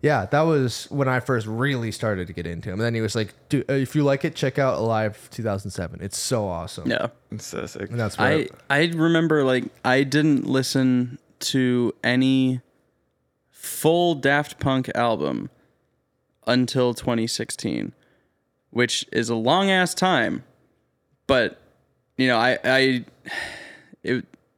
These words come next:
Speaker 2: my history with music is really weird, but, like, I used to just listen to singles or, like, hits and just do that and assume, "Oh, this album's clearly good because these singles are good." But then when I finally sat down to listen to Random Access Memories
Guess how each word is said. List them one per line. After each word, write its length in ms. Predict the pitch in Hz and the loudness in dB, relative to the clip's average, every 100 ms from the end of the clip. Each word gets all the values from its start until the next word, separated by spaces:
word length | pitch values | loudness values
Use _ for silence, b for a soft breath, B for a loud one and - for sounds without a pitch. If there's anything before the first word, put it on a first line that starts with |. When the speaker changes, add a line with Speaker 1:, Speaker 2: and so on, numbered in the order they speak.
| _ - | _ -2
Speaker 2:
my 200 | 147 165 | 0 2
history 360 | 151 135 - | 2 0 2
with 120 | 120 117 | 0 0
music 260 | 113 107 | 0 -2
is 100 | - | -2
really 160 | 117 110 | -2 0
weird, 240 | 104 101 | 0 -2
but, 140 | - 120 | -2 -2
like, 160 | 120 | 0
I 60 | 117 | 2
used 260 | 131 135 - | 2 2 0
to 80 | |
just 240 | 123 123 - | 0 -2 -2
listen 380 | 120 123 - 123 | 0 0 2 0
to 140 | - | 0
singles 520 | 117 - 123 120 120 113 | -2 0 2 2 0 0
or, 120 | 113 | 0
like, 220 | 110 107 | 0 -2
hits 400 | 123 117 - - | -2 -4 -4 -6
and 360 | - 113 110 110 | -4 -2 -2 -2
just 280 | 117 113 - - _ _ _ _ | -4 -6 -12 -20 _ _ _ _
do 200 | 123 117 | 0 2
that 300 | 113 113 117 | 2 2 2
and 160 | - 113 | 0 -2
assume, 560 | 110 - 127 123 120 117 b b | -2 -2 0 2 0 -4 b b
"Oh, 240 | - 185 127 | 2 4 2
this 320 | 113 131 - - | 0 -2 -2 0
album's 400 | 131 120 120 - | 0 0 -2 -2
clearly 400 | - 170 135 123 | 0 2 2 2
good 300 | 120 117 113 | 2 0 0
because 420 | 120 127 113 117 | -2 0 -2 -4
these 200 | - 117 | -4 -2
singles 340 | - 180 147 113 | 0 0 0 0
are 80 | 113 | -2
good." 300 | 113 113 113 b b b b _ | 0 -2 -4 b b b b _
But 120 | - 135 | 2 4
then 160 | 143 | 4
when 100 | 139 | 4
I 80 | 131 | 2
finally 380 | 127 139 139 131 | 2 2 2 2
sat 240 | - 131 | 2 2
down 240 | 127 127 123 | 2 2 2
to 60 | |
listen 560 | 113 110 117 123 127 123 | 0 -2 -2 0 2 0
to 120 | - 123 | 0 2
Random 260 | 120 120 120 | 2 2 0
Access 300 | 120 123 - | 0 -2 -2
Memories 500 | 117 117 131 135 | 0 0 0 -2